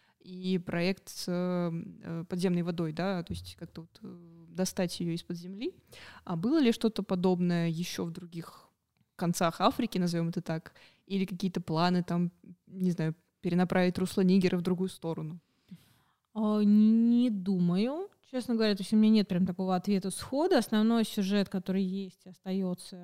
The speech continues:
Speaker 2: э, в том числе «Яблоком раздора», это вопрос плотин, а, потому что это в первую очередь вопрос энергетики, вопрос, а, распределительных сетей. Проект «Великой реки», он действительно был феноменальный, он, в общем, и работал, он до сих пор,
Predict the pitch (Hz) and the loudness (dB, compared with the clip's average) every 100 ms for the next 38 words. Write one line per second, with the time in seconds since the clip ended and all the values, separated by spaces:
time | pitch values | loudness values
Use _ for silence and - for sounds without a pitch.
0 | 185 175 - 190 - - 185 175 185 175 | -12 -10 -8 -8 -10 -18 -18 -18 -18 -18
1 | 175 190 180 185 185 185 185 196 185 175 | -6 -4 -4 -4 -4 -4 -4 -4 -4 -6
2 | 180 180 202 - 190 - 285 466 _ _ | -8 -10 -14 -10 -10 -10 -14 -18 _ _
3 | _ _ _ _ _ _ - 190 185 180 | _ _ _ _ _ _ -10 -4 -2 -2
4 | 180 - 190 196 196 - 180 180 - 196 | -4 -4 -2 -2 -4 -6 -8 -8 -10 -6
5 | 202 220 - 175 190 196 185 - 196 196 | -6 -6 -8 -8 -4 -6 -6 -14 -18 -18
6 | 185 165 - - - _ _ _ _ _ | -12 -12 -12 -18 -20 _ _ _ _ _
7 | _ _ _ 220 - 185 180 196 185 - | _ _ _ -20 -14 -12 -6 -6 -6 -8
8 | 185 175 175 180 - 196 180 190 185 185 | -6 -2 -2 -4 -6 -10 -10 -14 -16 -16
9 | - 202 285 381 - 214 214 214 226 226 | -20 -10 0 2 2 -2 -2 0 0 2
10 | 208 196 185 226 214 190 190 185 175 - | 2 2 0 2 2 0 -4 -6 -8 -18
11 | 190 190 190 226 277 208 175 170 - 180 | -14 -4 0 0 0 0 0 -4 -6 -4
12 | 175 180 214 226 190 175 170 - _ 185 | -4 -4 -6 -6 -4 -4 -6 -12 _ -12